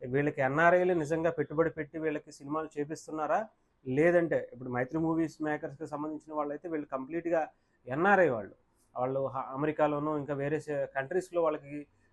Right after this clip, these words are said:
బిజినెస్లు ఉన్నాయి, అలాగే అక్కడ జాబులు కానీ కంపెనీలు కానీ నడుపుకుంటూ ఉండే వ్యక్తులు సినిమా ఇండస్ట్రీకి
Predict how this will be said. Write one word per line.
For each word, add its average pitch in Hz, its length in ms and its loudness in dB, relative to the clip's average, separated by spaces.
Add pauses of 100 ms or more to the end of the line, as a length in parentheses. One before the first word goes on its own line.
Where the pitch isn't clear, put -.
(140)
బిజినెస్లు 180 460 2
ఉన్నాయి, 202 240 0
అలాగే 170 260 2
అక్కడ 165 260 0
జాబులు 147 480 2
కానీ 160 240 -2
కంపెనీలు 165 420 -6
కానీ 160 180 -6
నడుపుకుంటూ 156 540 -6
ఉండే 151 220 -4
వ్యక్తులు 165 440 -10 (320)
సినిమా 170 320 -2
ఇండస్ట్రీకి 165 640 -6